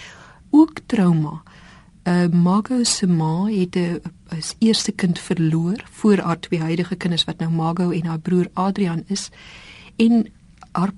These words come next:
pa het in 'n, hy was 'n boer en hy het in 'n gasontploffing op die plaas is hy geweldig verbrand. En daardie twee elemente saam, die kind wat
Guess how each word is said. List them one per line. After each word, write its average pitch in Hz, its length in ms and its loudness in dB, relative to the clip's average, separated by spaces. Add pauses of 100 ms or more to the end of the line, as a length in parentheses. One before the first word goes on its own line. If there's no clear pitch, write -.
pa 269 420 -4
het 208 200 0
in 196 220 4
'n, 190 300 0
hy 185 120 -2
was 185 180 -6
'n 175 120 -4
boer 196 360 0
en 208 140 0
hy 202 80 -2
het 202 120 -4
in 202 120 2
'n 202 120 0 (180)
gasontploffing - 880 -4
op 185 100 -4
die 180 200 -2
plaas 175 420 -4 (560)
is 214 100 -2
hy 220 140 0
geweldig 170 480 -2
verbrand. - 640 -6 (400)
En 208 160 6
daardie 202 440 2
twee 214 520 2
elemente 175 520 0
saam, 170 500 -4
die 180 120 -6
kind 202 240 -4
wat 185 120 -6